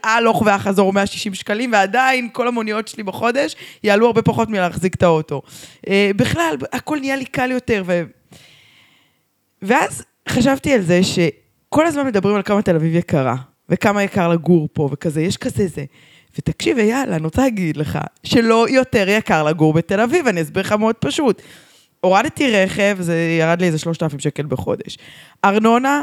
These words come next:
אני משלמת פה הרבה פחות ממה ששילמתי בצופים. אני משלמת פה איזה מאה שלושים וחמש שקל, בצופים שילמתי שש מאות שקל.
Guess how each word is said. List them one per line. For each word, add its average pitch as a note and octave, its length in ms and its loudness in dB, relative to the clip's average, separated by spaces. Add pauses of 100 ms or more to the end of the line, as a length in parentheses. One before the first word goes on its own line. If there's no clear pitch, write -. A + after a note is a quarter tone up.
(100)
אני F3+ 120 -4
משלמת F#3+ 400 2
פה F#3+ 80 0
הרבה E3 120 0
פחות G3 260 -2
ממה E3+ 100 -4
ששילמתי D#3+ 460 -4
בצופים. C#3 520 -4 (420)
אני E3+ 120 -8
משלמת F3 280 -4
פה - 140 -2
איזה D#3+ 160 -2
מאה C3+ 200 -4
שלושים F3 360 -2
וחמש D3+ 280 -6
שקל, F#3+ 240 -8
בצופים D#3+ 500 -8
שילמתי D3+ 400 -8
שש - 260 -8
מאות B2 160 -8
שקל. - 220 -12